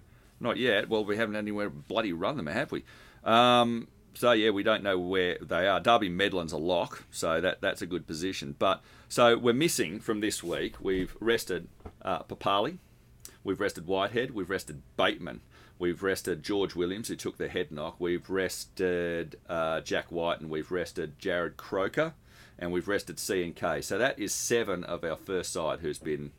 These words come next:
been rested. And I think the logic, 'cause I couldn't figure out what the logic was, I have a feeling that Ricky thinks that the value of going into the first round of the finals with a rested side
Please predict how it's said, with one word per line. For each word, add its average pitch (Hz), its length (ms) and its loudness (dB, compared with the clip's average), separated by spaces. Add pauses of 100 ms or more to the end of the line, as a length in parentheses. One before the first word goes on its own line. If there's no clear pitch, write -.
(760)
been 87 180 2
rested. 87 400 -2
And 113 180 0
I 110 40 2
think - 320 4
the 143 80 2
logic, 117 340 4
'cause 101 180 -2
I 127 60 4
couldn't 160 280 2
figure 98 320 -2
out 87 240 0
what 95 120 -2
the 92 100 -6
logic 98 420 -2
was, 80 280 -2 (560)
I 143 220 6
have 139 160 2
a 107 60 -2
feeling 104 380 0
that 80 100 -4
Ricky 110 320 -4
thinks 101 640 -4 (180)
that - 160 0
the 98 80 0
value 101 800 2 (960)
of 101 380 6
going 107 360 4
into 95 400 -6
the 85 80 -2
first 101 280 0
round 98 120 -2
of 87 60 -4
the 80 60 -6
finals 95 400 -2
with 85 100 -4
a 87 60 0
rested 92 380 0
side 101 520 2